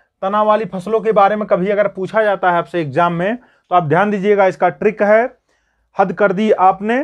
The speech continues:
हद से हल्दी, कर से केसर, दी से आदि,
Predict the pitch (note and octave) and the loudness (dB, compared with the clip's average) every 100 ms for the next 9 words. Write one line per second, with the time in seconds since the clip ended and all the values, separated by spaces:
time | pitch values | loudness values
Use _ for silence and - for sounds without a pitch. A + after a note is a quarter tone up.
0 | D4+ A#2 F#3+ G3+ F3+ G#3 F#3 F#3+ G#3 D4 | -6 -2 -2 0 0 2 4 2 2 0
1 | D#4 _ - G#3+ G3 G#3+ F#3 F#3+ F3+ B3+ | -2 _ -2 -2 0 -2 2 0 4 2
2 | C#4 B2 G3 A#3 A3 - F3+ F#3+ C4 A3 | 0 -4 -4 0 0 2 2 2 2 -2